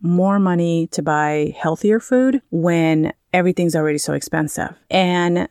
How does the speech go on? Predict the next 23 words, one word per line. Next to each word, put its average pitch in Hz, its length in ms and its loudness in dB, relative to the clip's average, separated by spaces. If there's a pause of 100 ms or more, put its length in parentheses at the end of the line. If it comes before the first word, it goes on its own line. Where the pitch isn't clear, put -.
(100)
some 226 200 0
of 254 60 4
the 262 80 2
people 180 240 -2
were 170 80 0
talking 160 320 -4
about, 151 480 0
it 170 120 -2
really 190 200 2
comes 175 240 -2
down 156 180 0
to 156 220 -2
prioritizing 151 680 -4
your 143 120 -2
money. 127 400 -4 (100)
And 170 540 -2 (100)
also, 170 480 -2
what 165 380 -2
is 165 240 -2
a 160 80 0
priority 147 600 -2
to - 140 -8
you 151 580 0